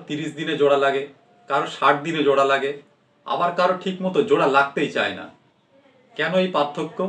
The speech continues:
কারণ শুধু প্লাস্টার বা অপারেশনই হাড় জোড়া লাগায় না, আপনি কি খাচ্ছেন সেটার উপরে ডিপেন্ড করছে আপনার হাড় কত দ্রুত এবং কত মজবুতভাবে জোড়া লাগবে। আজকের ভিডিওতে আমি আপনাকে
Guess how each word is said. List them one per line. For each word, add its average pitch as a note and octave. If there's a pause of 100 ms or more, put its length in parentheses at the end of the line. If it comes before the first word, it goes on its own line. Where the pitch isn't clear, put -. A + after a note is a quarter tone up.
(160)
কারণ D3 (140)
শুধু C#3+ (120)
প্লাস্টার C#3 (200)
বা D3 (160)
অপারেশনই E3+
হাড় C#3
জোড়া D#3+
লাগায় C#3
না, F2+ (580)
আপনি C3
কি F#3+ (120)
খাচ্ছেন - (440)
সেটার F#3+
উপরে G3 (100)
ডিপেন্ড F#3
করছে C#3+ (420)
আপনার D3+ (100)
হাড় C3+ (180)
কত C3+ (180)
দ্রুত D3+ (440)
এবং D#3+ (160)
কত E3 (180)
মজবুতভাবে C#3 (340)
জোড়া C3+
লাগবে। G2 (260)
আজকের F#3+
ভিডিওতে F#3 (220)
আমি E3
আপনাকে F#3